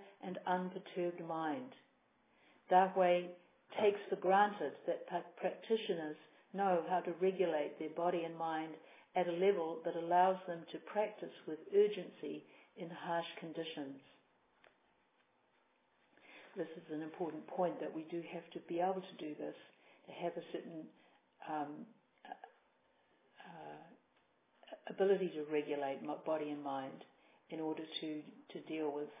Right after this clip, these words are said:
uh, adverse conditions. It's why we, we start off in practice, um, with, uh, the breath to, to develop some, um,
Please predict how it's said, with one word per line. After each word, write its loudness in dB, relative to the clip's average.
uh, -4
adverse -4
conditions. -8
It's -16
why 4
we, -2
we -8
start 0
off 8
in -8
practice, -8
um, -8
with, -2
uh, -20
the -6
breath 0
to, -6
to -8
develop 2
some, -4
um, -12